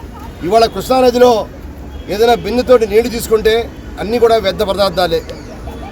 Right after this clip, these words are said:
కలుషితం. అటువంటి నీటిని మనం రక్షించాలని చెప్పి ఇవాళ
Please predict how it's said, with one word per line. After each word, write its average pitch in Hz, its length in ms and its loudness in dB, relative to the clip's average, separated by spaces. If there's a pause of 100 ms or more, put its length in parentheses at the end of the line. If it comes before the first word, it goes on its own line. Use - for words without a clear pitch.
(120)
కలుషితం. 220 440 2 (960)
అటువంటి 208 360 2 (380)
నీటిని 220 340 -2
మనం 202 260 0
రక్షించాలని 196 540 -2
చెప్పి 190 240 -2 (640)
ఇవాళ 180 180 2